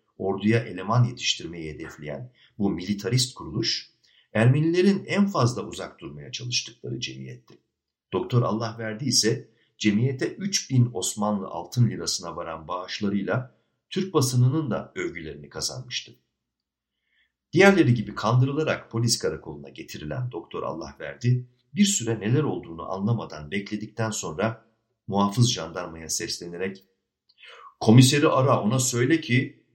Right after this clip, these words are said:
ne diyecekse söylesin, bıraksın eve gidip uyuyayım." demişti. Jandarma onun sözüne önem vermeyerek oturduğu yerden bile kalkmamıştı.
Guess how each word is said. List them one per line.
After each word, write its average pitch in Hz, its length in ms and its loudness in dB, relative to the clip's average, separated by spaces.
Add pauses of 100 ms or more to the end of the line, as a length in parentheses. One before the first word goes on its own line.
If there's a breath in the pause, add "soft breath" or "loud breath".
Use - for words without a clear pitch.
(100)
ne 117 240 4
diyecekse 120 420 -2
söylesin, 120 720 -4
bıraksın 123 560 2
eve 117 180 -2
gidip 131 340 0
uyuyayım." 120 520 2 (300)
demişti. - 400 -8 (880)
Jandarma 82 460 -4
onun 80 160 -14
sözüne 76 360 -10
önem 73 300 -12
vermeyerek 78 500 -10
oturduğu 82 360 -12
yerden 67 400 -12
bile 76 140 -14
kalkmamıştı. - 640 -10